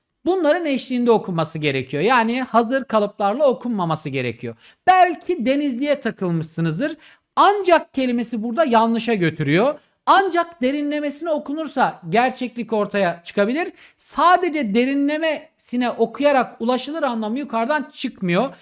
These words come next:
Ya şu sadece kelimesi işi, ancak kelimesi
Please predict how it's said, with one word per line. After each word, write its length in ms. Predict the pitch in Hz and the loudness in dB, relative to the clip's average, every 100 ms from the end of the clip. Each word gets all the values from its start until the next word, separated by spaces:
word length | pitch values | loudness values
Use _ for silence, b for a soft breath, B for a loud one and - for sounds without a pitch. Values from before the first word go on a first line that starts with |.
| B | B
Ya 100 | 202 | -8
şu 160 | 196 285 | -6 -8
sadece 600 | - 254 320 262 214 202 | -4 2 2 2 -2 -6
kelimesi 500 | 254 262 214 208 294 | -6 -6 -6 -8 -10
işi, 420 | 285 240 - 202 | -8 -8 -8 -6
ancak 380 | 202 247 220 208 | -4 -2 -4 -6
kelimesi 580 | - 180 180 175 262 269 | -6 -6 -6 -6 -8 -8